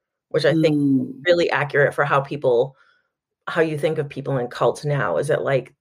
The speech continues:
Speaker 1: they're not only interested in something, they don't just love something, but it's excessive in their, in their feelings about it.
Speaker 2: Yeah. And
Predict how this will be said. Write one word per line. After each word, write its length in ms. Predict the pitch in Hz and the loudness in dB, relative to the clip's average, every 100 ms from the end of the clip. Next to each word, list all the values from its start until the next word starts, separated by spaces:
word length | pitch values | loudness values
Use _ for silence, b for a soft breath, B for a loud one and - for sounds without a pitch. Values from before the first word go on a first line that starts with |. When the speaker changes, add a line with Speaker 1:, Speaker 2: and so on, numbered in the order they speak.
| _ | _
Speaker 1:
they're 160 | 160 165 | 2 4
not 280 | 175 190 208 | 4 4 4
only 260 | 196 180 - | 4 0 2
interested 480 | 208 220 208 - 175 | 0 2 0 0 2
in 160 | 160 156 | 2 2
something, 560 | 160 160 151 147 147 | -2 -2 -2 -2 0
they 120 | 147 | 2
don't 180 | 156 180 | 4 2
just 220 | 185 175 | 0 -8
love 500 | 180 185 202 220 214 | -6 2 6 6 4
something, 720 | 220 180 170 170 156 151 139 135 B B - | 0 0 0 -2 -2 -2 -4 -6 B B 2
but 120 | 165 | 4
it's 200 | 147 151 | 4 2
excessive 1120 | 147 - - - 180 - - - - 139 - _ - | -2 -2 -8 0 0 0 -6 -6 -6 -10 -20 _ -2
in 220 | 165 156 | 0 4
their, 440 | 143 131 131 - _ | 4 4 2 -4 _
in 120 | 175 160 | -2 2
their 180 | 139 | 2
feelings 500 | 139 - 123 123 143 | 2 -2 -2 -2 -2
about 300 | 147 143 135 | 0 0 0
it. 220 | 120 - - - _ _ _ _ _ _ | 0 -4 -8 -20 _ _ _ _ _ _
Speaker 2:
Yeah. 380 | 202 202 175 151 | -2 2 4 2
And 320 | 190 190 170 | 2 0 0